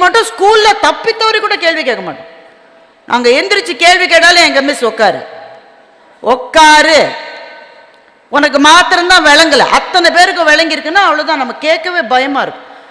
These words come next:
ஆனா நம்ம பிள்ளைங்கள்ட்ட நம்ம அப்படி சொல்லிட முடியும்? இங்க பிள்ளைங்க கம்மியா தான் இருக்காங்க, அப்ப அம்மாக்கள் நிறைய பேர் இருக்கீங்க, சொல்லுங்க, நம்ம அப்படி சொல்லிட முடியுமா? "அல்ல, கேள்வி கேட்க கூடாதுன்னா கேட்பேன், நீ பதில் சொல்லு." அவர்கள் முன்னால் பதில்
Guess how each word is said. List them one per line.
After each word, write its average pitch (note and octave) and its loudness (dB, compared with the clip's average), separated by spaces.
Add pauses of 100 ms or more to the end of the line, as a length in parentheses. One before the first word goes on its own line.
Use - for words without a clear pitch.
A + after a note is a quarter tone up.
(180)
ஆனா D4+ -2
நம்ம D4 2 (120)
பிள்ளைங்கள்ட்ட E4+ 2
நம்ம C#4+ 4
அப்படி B3 -6
சொல்லிட E4+ -2 (100)
முடியும்? D4+ -4 (1800)
இங்க D#4+ -8 (100)
பிள்ளைங்க D#4 0
கம்மியா D4 2
தான் C#4 4
இருக்காங்க, B3+ 0 (200)
அப்ப - -6 (140)
அம்மாக்கள் D#4 0
நிறைய C4 2
பேர் C4+ 0
இருக்கீங்க, F#3 -10 (680)
சொல்லுங்க, E4+ 0 (100)
நம்ம C4 0
அப்படி A#3+ -4
சொல்லிட E4+ 0
முடியுமா? A#3 0 (100)
"அல்ல, C#4 2 (140)
கேள்வி F#4 2
கேட்க E4 2
கூடாதுன்னா C#4+ 0 (140)
கேட்பேன், D4+ 2
நீ A#3+ -6
பதில் C#4+ -2
சொல்லு." C4+ -2 (600)
அவர்கள் A4 2 (120)
முன்னால் F4+ 2 (140)
பதில் A4 2